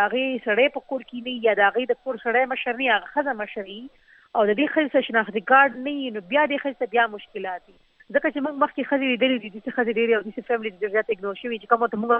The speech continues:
فیمل هیډ، هیډډ فیملي ورته وایو. هغه زنانه چې کومه د ماشومانو بیماري دي، لکه پریګننټ دي، حامله دي،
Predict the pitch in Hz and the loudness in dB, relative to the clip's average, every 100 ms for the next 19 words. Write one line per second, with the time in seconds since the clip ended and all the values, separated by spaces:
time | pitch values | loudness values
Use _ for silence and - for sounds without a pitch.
0 | 254 285 269 202 220 - _ 220 220 202 | 4 6 6 6 4 2 _ -4 -4 -2
1 | - 226 196 190 190 190 185 180 175 - | 2 2 2 -6 -8 -6 -8 -8 -16 -10
2 | 226 - 302 330 285 269 269 294 285 - | -4 4 6 6 4 2 2 0 -4 -6
3 | 277 285 269 277 - 208 202 208 208 220 | -4 0 2 2 -2 -8 -4 -4 -4 -4
4 | 269 262 233 214 202 247 226 196 185 185 | -4 -2 -6 -6 0 2 2 -4 -14 -12
5 | 185 185 202 196 - - 254 269 254 226 | -10 -4 -2 -4 -8 -2 0 0 -2 -6
6 | 196 220 190 208 247 240 208 185 | -8 -14 -6 -2 0 0 -2 -4